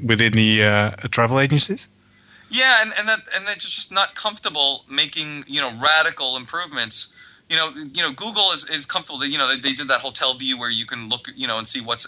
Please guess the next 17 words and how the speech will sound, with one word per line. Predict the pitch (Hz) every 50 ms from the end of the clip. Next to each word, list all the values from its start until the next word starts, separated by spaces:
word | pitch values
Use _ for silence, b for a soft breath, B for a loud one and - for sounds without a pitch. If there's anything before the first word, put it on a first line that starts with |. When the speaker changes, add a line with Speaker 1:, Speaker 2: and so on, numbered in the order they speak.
| -
Speaker 2:
a-, | - 120 - - 120
around | 123 120 117 117 117 117
the | 104 92 110 117
whole | 110 113 123 117 113
area | 113 113 113 113 113 113
and | 110 107
stuff | - - 117 -
like | 120 113 113 107
that. | 117 107 107 107 104 - B B B B B B B B B B
Um, | 135 135 143 143 143 139 135 131 123 117 - - _ _ -
but | 131 -
most | 143 160 156 -
people | - 175 - 160 156 151 - -
just, | - - - - _ _ _ _ _ -
you | 135 135
know, | 127 123
don't, | 117 127 135 131